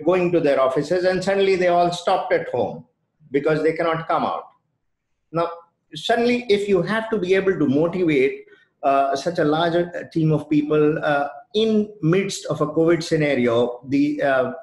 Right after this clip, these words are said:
the way we went forward is s-, we, we started with, uh, Facebook live sessions with all the employees across Pan India,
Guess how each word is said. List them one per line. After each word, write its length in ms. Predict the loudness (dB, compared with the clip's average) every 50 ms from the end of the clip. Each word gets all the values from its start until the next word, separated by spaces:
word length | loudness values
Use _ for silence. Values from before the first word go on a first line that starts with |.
| -18 -6 -2
the 100 | -2 0
way 280 | 2 2 2 2 2 2
we 280 | 0 0 -2 -2 -4 -4
went 340 | -2 -2 0 0 -2 -2 -2
forward 480 | 0 2 2 2 2 2 0 0 -2 -2
is 380 | -2 0 0 0 0 -2 -4 -8 -16 -20 _ _ _ _ _
s-, 260 | -20 -16 -14 -14 -6 -2
we, 340 | 0 2 2 2 0 -2 -6 -4
we 140 | 0 0 0
started 460 | 0 0 0 -2 -2 0 2 0 2
with, 400 | 2 2 2 2 2 0 -2 0
uh, 460 | 0 2 2 2 2 0 -2 -2 -4 -2 0
Facebook 420 | 0 0 0 0 -2 -4 -4 -2
live 300 | -2 0 0 0 -2 -2
sessions 480 | -2 -4 -4 -2 -2 0 0 0 2 2
with 220 | 0 0 -2 -2 -4
all 260 | -2 0 2 2 2
the 140 | 2 2 2
employees 680 | 2 2 2 2 2 4 4 2 0 -2 -6 -8 -12 -18 _ _ _ _ _ -12
across 680 | -12 -8 -4 -2 0 0 0 0 -2 -4 -6 -10 -14 _ _ -6
Pan 200 | -4 -2 -2 0
India, 480 | 0 0 0 0 0 0 -2 -4 -6